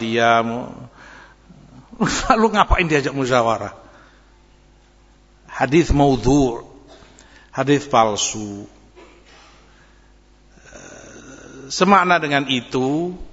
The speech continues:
riwayat athar dari Umar dinisbatkan ke beliau,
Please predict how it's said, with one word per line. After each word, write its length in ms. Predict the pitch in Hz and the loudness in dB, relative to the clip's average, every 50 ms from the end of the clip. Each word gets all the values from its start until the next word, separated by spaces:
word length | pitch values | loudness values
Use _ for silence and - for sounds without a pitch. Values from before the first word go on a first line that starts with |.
| - - - - - | -20 -20 -20 -16 -10
riwayat 800 | 127 135 127 131 123 123 123 123 123 120 120 - - - - - - - - _ _ - - - - - - - - _ _ _ _ _ - | -8 0 2 4 4 4 4 2 2 2 0 -4 -12 -20 -20 -20 -20 -20 -20 _ _ -20 -20 -20 -20 -20 -20 -20 -20 _ _ _ _ _ 2
athar 580 | 139 143 - - - 131 117 117 127 127 120 | 2 2 0 -2 -2 -2 0 0 -2 -4 -4
dari 380 | 123 123 117 113 117 113 113 107 | -2 -2 -2 0 -2 -2 -2 -2
Umar 480 | 107 131 160 151 127 117 127 127 117 113 | 0 0 2 4 4 4 2 2 -2 -4
dinisbatkan 800 | 117 110 110 117 117 110 - 117 113 113 104 - - 120 110 113 | -6 -6 -4 -4 -4 -4 -4 -4 -4 -4 -4 -4 -6 -6 -6 -6
ke 160 | 107 117 107 | -6 -8 -8
beliau, 480 | 107 107 107 104 107 110 127 156 170 | -8 -10 -8 -8 -6 -6 -6 -6 -8